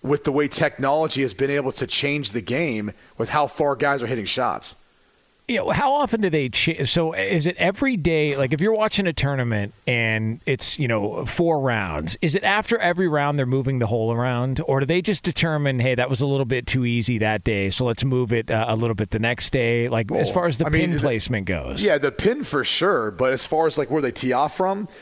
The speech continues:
Speaker 1: you can only go <laughs> back so far. You're not gonna make a new tee box during the course of that round.
Speaker 2: I mean, I, I just, I don't, I, I think there's a la-,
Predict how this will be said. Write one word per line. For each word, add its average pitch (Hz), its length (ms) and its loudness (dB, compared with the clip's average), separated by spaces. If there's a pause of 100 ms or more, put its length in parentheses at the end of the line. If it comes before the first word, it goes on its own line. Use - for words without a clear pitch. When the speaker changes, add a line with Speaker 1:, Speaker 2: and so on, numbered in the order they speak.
(240)
Speaker 1:
you 117 100 -6
can 131 100 0
only 202 180 4
go 160 120 2
<laughs> - 0 -
back - 300 0
so 143 200 0
far. 165 320 2
You're 127 100 2
not 143 180 0
gonna 156 160 2
make 143 320 0
a 131 60 2
new 127 180 0
tee 156 240 -4
box 113 360 0
during 135 280 -2
the 120 80 -2
course 131 280 -2
of 104 100 -8
that 104 180 0
round. 101 340 -4 (720)
Speaker 2:
I 147 100 0
mean, 143 320 0
I, - 240 0
I 175 160 2
just, 156 480 -2 (920)
I 143 140 2
don't, 123 160 0
I, 135 220 0
I 143 120 4
think 175 340 -2
there's 127 680 2
a 117 160 0
la-, 117 260 0